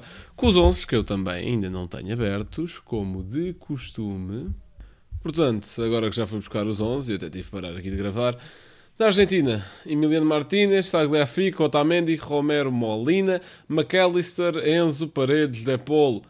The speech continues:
Messi e Julián Álvarez. Do lado da Croácia, Livakovic, Juranovic, Lovren, Gvardiol, Sousa, Modric, Brozovic, Kovacic, Pasalic, Kramaric e Perisic. Portanto, a Argentina a atacar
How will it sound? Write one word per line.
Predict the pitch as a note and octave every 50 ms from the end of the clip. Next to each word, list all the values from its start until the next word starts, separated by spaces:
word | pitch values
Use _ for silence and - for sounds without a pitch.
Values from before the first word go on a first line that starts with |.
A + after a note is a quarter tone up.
| _ _
Messi | B2 C#3+ D#3 D3+ B2+ - - G2+ G2 -
e | - F#3 F#3 D#3 A#2+ G#2 G2+ - -
Julián | D3 B2+ G2 F#2+ E2 D#2+
Álvarez. | - - F#2+ A#2 C#3 D#3+ F3 F#3+ F#3+ F#3 - - - - - - - - - -
Do | _ A#3+ A3
lado | A3 G3+ F3+
da | E3+
Croácia, | - E3+ E3+ F3 F3 E3+ - F3+
Livakovic, | E3 D3+ B2+ C3 A#2+ C3 A#2 G2+ A2 C#3 D3+ C#3+ - - G#2+
Juranovic, | F#2+ G2+ D#3 F3+ E3+ D3+ C3 B2 A2+ G2+ A#2+ C3 B2 A#2+ - - A#2
Lovren, | A2+ A#2 B2+ C3+ B2+ A#2+ B2 B2 B2+ B2+ A#2+
Gvardiol, | G#2+ G#2+ A#2 A2 G#2+ G2+ F#2+ G#2 A#2 C3 C#3 C#3 C3+ B2+
Sousa, | B2+ - - C3+ C#3+ C#3+ C3 B2 C#3+ C#3 C3+ - - - - D#3 D3 -
Modric, | - E3+ F3 E3+ D3+ D#3+ E3 E3 D3+ - - F3
Brozovic, | C#3+ D3 D#3 C#3+ C3+ D3 C#3 B2 A#2+ C3+ C#3 C3+ B2 - - C3
Kovacic, | - - D3 C#3 B2 A#2+ A#2 G#2+ G2+ - - - E3 F3 E3+ E3+ - - - - - F3+ F3 E3 - - - - -
Pasalic, | - F3+ E3 E3 D#3 D3 D3 D#3+ E3 E3+ E3 - - - -
Kramaric | - D#3+ D#3 D3 C#3 B2+ A2+ B2 C#3+ D3 C3+ C#3+ - -
e | D3 D#3 D3+
Perisic. | - - - D3+ D#3 D#3 D3+ C3+ B2+ D3 D3 - - - B2+ A#2+ E2+ - - - - - - - - - - - _ _ _ _ _ _ _ _ _
Portanto, | _ - - F#3 D3+ D#3
a |
Argentina | D#3+ D#3 F3+ F3 G3 F#3+ F3+ E3
a |
atacar | D3+ C#3+ E3 D#3+ - F3 D#3 B2 G#2 -